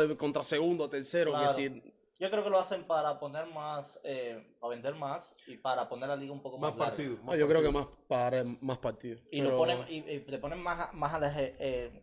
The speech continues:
Speaker 2: a la expectativa, porque tú puedes perder un partido, pero de todas formas puedes ganar.
Speaker 1: Puedes ganar el
Speaker 2: Puedes
Speaker 1: otro,
Speaker 2: ganar la
Speaker 1: exacto.
Speaker 2: liga perdiendo el primer partido. Y entonces tú dices, "Bueno, ya perdimos, ¿no? Pero podemos ganar".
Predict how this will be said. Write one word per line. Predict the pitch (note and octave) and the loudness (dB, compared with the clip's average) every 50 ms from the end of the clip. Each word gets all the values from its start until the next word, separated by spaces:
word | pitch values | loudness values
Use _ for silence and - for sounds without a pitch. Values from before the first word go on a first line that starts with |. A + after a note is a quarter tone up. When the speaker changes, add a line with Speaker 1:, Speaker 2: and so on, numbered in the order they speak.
| - - - | -16 -10 -6
Speaker 2:
a | - | -4
la | C#3 C3 | -4 -4
expectativa, | - - C3+ C3 - A#2+ - F#3+ G#3+ A3 E3+ | -2 -4 -6 -6 -6 -10 -8 -6 -6 -6 -4
porque | C3 A#2 A#2+ A#2 | -4 -4 -4 -4
tú | - - | -4 0
puedes | D#3+ G#3+ G3 G#3 | 2 2 4 4
perder | G3+ E3+ F3 G#3 | 2 0 2 0
un | G#3+ G3 | -2 -2
partido, | - E3 - A3+ A#3 G#3+ F3+ | -4 -6 -6 -6 -6 -4 -2
pero | E3+ C#3+ C3+ | -2 -2 -2
de | C3+ C#3 C3+ | -2 -2 0
todas | E3+ G3 G#3+ | 2 0 0
formas | - C#4 C#4 C4+ G#3+ - | 0 -2 -4 -4 -2 0
puedes | B3 C#4 C4+ A3+ | 0 0 0 0
ganar. | G3+ G3 G#3+ B3 - A3 - | -2 -2 -2 -4 -6 -6 -2
Speaker 1:
Puedes | - D#3+ F3 F3 F3 | 2 4 6 6 6
ganar | F3 F3 F#3 F3+ | 4 2 2 4
el | F3+ | 6
Speaker 2:
Puedes | A3 A#3 A#3 | 6 6 6
Speaker 1:
otro, | A#3 A3 | 6 4
Speaker 2:
ganar | G#3+ A3+ A3 G#3+ | 4 4 4 4
la | G#3+ | 4
Speaker 1:
exacto. | G#3+ | 4
Speaker 2:
liga | A#3 A#3+ A3+ - | 2 2 0 0
perdiendo | - F3 D#3+ F3 G#3 A3+ | 0 -2 -2 -2 -4 -4
el | A3 - | -4 -4
primer | F3 F3 G3+ G3 | -4 -4 -4 -2
partido. | F#3 F3+ - G#3 G#3 D3+ G#2+ - - _ _ _ _ _ | -2 -4 -4 -4 -6 -6 -6 -10 -16 _ _ _ _ _
Y | - D#3+ | -8 -8
entonces | D#3+ D#3 F#3 F3+ F#3 G#3 - | -6 -4 -4 -4 -4 -4 -6
tú | E3+ F3+ | -4 -4
dices, | E3+ - - | -4 -4 -4
"Bueno, | D3+ F#3+ G#3+ F3 | -4 -4 -4 -2
ya | F3 F#3 F3+ | -4 -4 -4
perdimos, | D#3 C#3+ E3+ F#3+ E3+ D3 | -6 -6 -8 -8 -8 -8
¿no? | D#3+ G3 | -8 -6
Pero | - C#3 A#2 | -6 -8 -8
podemos | - A2 B2 C#3+ D#3 D#3 | -6 -8 -8 -6 -6 -6
ganar". | C#3 C3 C3+ B2+ - | -6 -4 -4 -4 -6